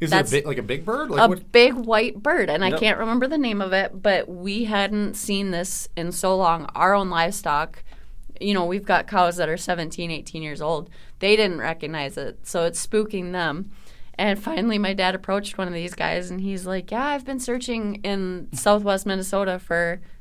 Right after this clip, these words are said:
Speaker 2: twenty years looking for this bird, and I finally found it, and it's at your farm. Like, this is so cool."
Speaker 3: Mm-hmm.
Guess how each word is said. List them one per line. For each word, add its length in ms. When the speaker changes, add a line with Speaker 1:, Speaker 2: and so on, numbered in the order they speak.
Speaker 2:
twenty 320
years 300
looking 260
for 100
this 140
bird, 260
and 80
I 60
finally 320
found 260
it, 140
and 80
it's 160
at 140
your 220
farm. 380
Like, 200
this 200
is 80
so 240
cool." 500
Speaker 3:
Mm-hmm. 260